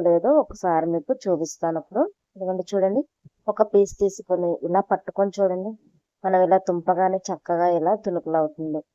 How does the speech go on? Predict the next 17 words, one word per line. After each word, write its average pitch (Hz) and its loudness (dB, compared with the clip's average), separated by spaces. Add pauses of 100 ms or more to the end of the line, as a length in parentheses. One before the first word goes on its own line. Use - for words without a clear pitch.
(380)
చూసారు 202 0
కదా, 208 4 (120)
ఇలా 180 2 (100)
ఉడకాలి. 160 -4 (140)
అప్పుడే 190 2
మనకి 180 -4
పచ్చి 180 -2
వాసన, 175 0
నీచు 175 -4
వాసన 170 -2 (100)
లేకోకుండా 170 -2
ఉంటుంది 165 -6
చికెన్ 170 -8
అనేది. 170 -2 (680)
ఇప్పుడు 240 6 (140)
అదే 190 4 (160)
ఆయిల్లో 170 2